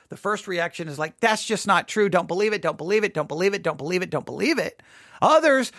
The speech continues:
"Well, I believe it." And then maybe then panic. I think there's always a, we always have to take these in a balanced approach.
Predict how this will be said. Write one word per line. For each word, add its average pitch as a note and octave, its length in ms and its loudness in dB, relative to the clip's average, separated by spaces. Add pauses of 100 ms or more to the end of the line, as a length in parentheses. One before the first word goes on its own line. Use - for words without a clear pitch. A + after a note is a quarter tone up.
(120)
"Well, G3+ 160 2 (100)
I A#3+ 120 4
believe C4+ 380 4
it." B3 160 2 (100)
And G3+ 120 4
then A3+ 120 4
maybe A3 360 4 (200)
then F#3+ 300 4 (840)
panic. D4 600 2 (200)
I F#3 80 4
think G#3+ 180 0
there's G3 200 0
always A3+ 480 0
a, F3 200 -4 (500)
we F#3 140 0
always G3+ 200 4
have G3+ 100 0
to F3+ 100 -2
take G3+ 240 0
these G3+ 240 0 (320)
in C#3+ 80 0
a C3+ 180 0
balanced F#3 520 0
approach. - 440 -6